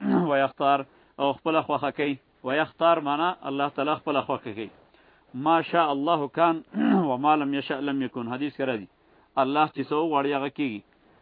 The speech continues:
او الله تعالی چې څه ونه غواړي بس هغه نه کېږي. <clears throat>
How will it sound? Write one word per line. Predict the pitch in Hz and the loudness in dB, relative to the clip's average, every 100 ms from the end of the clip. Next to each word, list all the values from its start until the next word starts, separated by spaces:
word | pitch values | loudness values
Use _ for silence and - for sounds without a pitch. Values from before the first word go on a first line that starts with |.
| _ - | _ 0
او | 135 | 2
الله | 135 135 | 4 4
تعالی | 131 151 160 | 2 0 0
چې | - 131 | 0 -4
څه | |
ونه | 156 175 175 | 0 2 2
غواړي | 151 143 139 | 2 0 -2
بس | 135 | -2
هغه | 147 139 | -2 0
نه | 151 | -2
کېږي. | - 127 101 - _ - | -4 -6 -6 -12 _ -10
<clears throat> | 196 277 117 - | -6 0 2 2